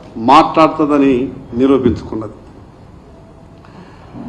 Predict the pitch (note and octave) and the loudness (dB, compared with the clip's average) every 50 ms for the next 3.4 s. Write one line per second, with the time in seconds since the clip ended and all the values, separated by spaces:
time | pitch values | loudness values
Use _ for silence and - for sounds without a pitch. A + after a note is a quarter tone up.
0 | - - - - - - - - - - - B2+ D#3 F3 F#3 F#3 - - F#3 F3 | -18 -18 -20 -20 -20 -20 -20 -20 -12 -6 0 4 6 6 6 6 4 4 4 6
1 | E3+ E3+ F#3+ F#3 F3+ F#3+ F3+ F#3 F3+ F#3 F#3 F3+ F3 F3 F3+ F3 E3+ E3+ E3 E3+ | 6 6 6 6 4 4 4 4 4 4 4 4 4 4 4 2 2 2 0 2
2 | F3 F3 F3 E3 D#3+ F3 F3 F#3 F3+ F3+ - F3+ F3 F3 E3+ D#3+ - E3 E3+ E3 | 2 4 4 4 4 2 2 2 2 2 2 4 4 4 4 2 2 2 4 4
3 | E3+ E3+ E3+ E3+ D#3+ D#3+ E3+ | 4 4 4 2 0 -2 -6